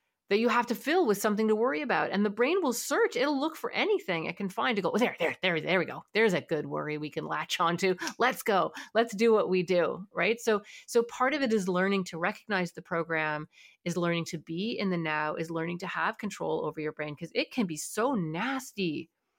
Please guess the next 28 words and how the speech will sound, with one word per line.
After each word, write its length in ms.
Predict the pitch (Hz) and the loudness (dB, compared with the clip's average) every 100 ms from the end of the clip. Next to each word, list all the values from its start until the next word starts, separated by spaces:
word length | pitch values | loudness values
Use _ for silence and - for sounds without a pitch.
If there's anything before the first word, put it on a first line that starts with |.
| _ _ _ - | _ _ _ -4
to 120 | 190 | -2
you. 300 | 170 143 135 | -2 -2 -4
It 140 | 202 208 | -4 -4
really 340 | 196 254 247 170 | -4 -2 -2 -2
can. 360 | 240 294 247 | -2 0 0
And 120 | 190 | 0
Amber, 220 | 190 220 214 | 0 0 0
that's, 260 | 233 247 - | 0 -2 -2
that's 200 | 247 269 | -4 -2
why 200 | 226 233 | 0 0
for 140 | 233 | -2
so 240 | 190 - 202 | -6 -4 0
many 180 | 196 180 | 0 -2
people, 300 | 233 254 202 | -6 -4 -4
it's 120 | 185 | -4
like, 120 | 190 | -8
"How 320 | - 208 233 277 | -6 -2 0 2
do 120 | 247 | 0
I, 140 | 202 202 - - - - _ | -2 -6 -20 -20 -20 -20 _
what 140 | 220 233 | -4 0
can 100 | 285 | 0
I 80 | 254 | 2
do 100 | 220 | 2
to 80 | 202 | 0
turn 240 | 202 175 | -2 -4
this 120 | 160 - | -4 -6
off?" 440 | 180 190 175 135 - | 0 0 0 -2 -4
So 360 | 185 170 170 | 0 2 0